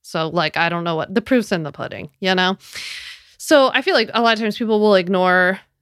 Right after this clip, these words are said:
m-, email marketing too because of, you know, the, the flashier stuff. Like, it's not as sexy. Like, nobody knows how many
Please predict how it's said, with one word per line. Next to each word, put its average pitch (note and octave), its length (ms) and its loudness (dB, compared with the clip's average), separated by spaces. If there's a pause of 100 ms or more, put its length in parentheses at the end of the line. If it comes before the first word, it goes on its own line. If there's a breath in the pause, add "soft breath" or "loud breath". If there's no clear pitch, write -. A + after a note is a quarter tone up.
m-, G3+ 180 0
email A3 220 4
marketing F#3 460 -2
too F3 560 -2
because F3+ 400 -2
of, E3+ 260 -2 (340 loud breath)
you E4 120 -4
know, G3+ 100 4
the, F#3 420 2
the C4 60 -4
flashier G#3 540 -2
stuff. D#3+ 320 -6
Like, F3+ 240 -4 (280)
it's A3+ 240 -2
not B3 300 0
as - 140 -4
sexy. F3+ 680 -4 (260 loud breath)
Like, G#3 120 2
nobody B3+ 340 2
knows G3+ 240 0
how G#3+ 100 0
many F3 520 0